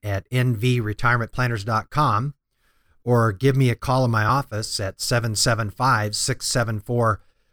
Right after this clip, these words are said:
twenty two twenty two to receive a complimentary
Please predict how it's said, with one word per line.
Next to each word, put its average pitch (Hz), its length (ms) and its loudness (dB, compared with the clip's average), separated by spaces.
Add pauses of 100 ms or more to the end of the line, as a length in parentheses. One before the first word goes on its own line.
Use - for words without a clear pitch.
(140)
twenty 127 300 2
two 120 260 2
twenty 110 320 0
two 110 440 2 (480)
to 147 100 4
receive 127 340 4
a 127 60 -2
complimentary 127 920 -2